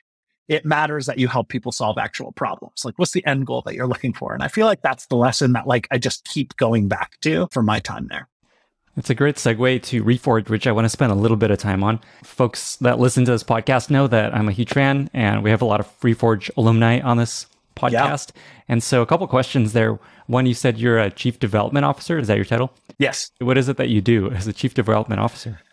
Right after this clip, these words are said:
Speaker 1: It's funny because, uh, in a lot of ways, it's kind of a, not a made up title, but, like, trying to figure out how a role that I ended up slotting into as I grew my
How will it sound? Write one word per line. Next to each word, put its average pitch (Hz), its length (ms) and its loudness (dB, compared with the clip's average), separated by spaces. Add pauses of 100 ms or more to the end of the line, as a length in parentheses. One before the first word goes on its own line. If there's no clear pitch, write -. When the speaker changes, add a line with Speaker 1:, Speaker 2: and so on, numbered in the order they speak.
(140)
Speaker 1:
It's 226 220 -2
funny 196 320 0
because, 139 360 0
uh, 143 320 2
in 151 120 -2
a 151 60 2
lot 160 200 4
of 160 60 -2
ways, 151 180 0
it's 135 140 -8
kind 151 220 -2
of 139 60 -2
a, 131 160 0 (440)
not 180 180 -4
a 143 140 -10
made 143 340 2
up 147 180 -2
title, 139 420 2
but, 131 180 -4
like, 135 240 0
trying 170 260 0
to 147 80 -2
figure 147 400 -2
out 143 260 0
how 139 220 0
a 127 80 0
role 139 400 0
that 131 160 0
I 135 180 -2
ended 135 300 0
up - 160 0
slotting 127 460 0
into 135 460 -2 (400)
as 135 140 0
I 131 260 0
grew 151 600 0
my 131 440 0